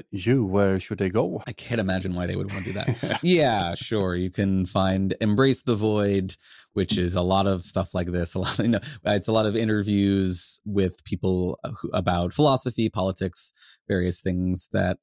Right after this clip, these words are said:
Speaker 2: uh, culture war, conspiracism, all the good stuff. Um, and then there's Philosophers in Space, where we take a piece of science fiction and ruin it for you by talking about the philosophy in it.
Speaker 1: <laughs>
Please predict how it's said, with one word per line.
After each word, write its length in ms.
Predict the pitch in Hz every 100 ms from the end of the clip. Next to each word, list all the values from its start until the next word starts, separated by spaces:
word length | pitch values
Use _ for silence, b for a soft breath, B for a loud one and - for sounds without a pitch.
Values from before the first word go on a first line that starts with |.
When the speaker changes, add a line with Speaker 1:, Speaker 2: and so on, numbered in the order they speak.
| -
Speaker 2:
uh, 240 | 92 90
culture 380 | - 107 - 101
war, 680 | 95 95 95 92 92 92 87 B B B B -
conspiracism, 760 | 98 - 104 95 - 90 95 101
all 240 | 131 117
the 80 | 107
good 160 | 180
stuff. 400 | - - 92 - -
Um, 360 | 95 92 90 -
and 120 | 117
then 100 | 104 101
there's 200 | 95 -
Philosophers 500 | 104 90 - 98 95
in 100 | 98
Space, 520 | - 165 151 - - B B -
where 540 | 107 98 95 95 92
we 260 | 92 95 92
take 280 | - 92
a 40 | -
piece 260 | 95 87 95
of 80 |
science 420 | - 98 92 92 -
fiction 460 | 123 - - 110
and 180 | 98 92
ruin 240 | 95 95
it 100 | 92
for 240 | - 98 92
you 160 | 90
by 120 | 87 92
talking 300 | 90 90 90
about 200 | 87 -
the 80 |
philosophy 640 | - 90 85 - - 90 90
in 80 |
it. 160 | 92 92
Speaker 1:
<laughs> 60 | -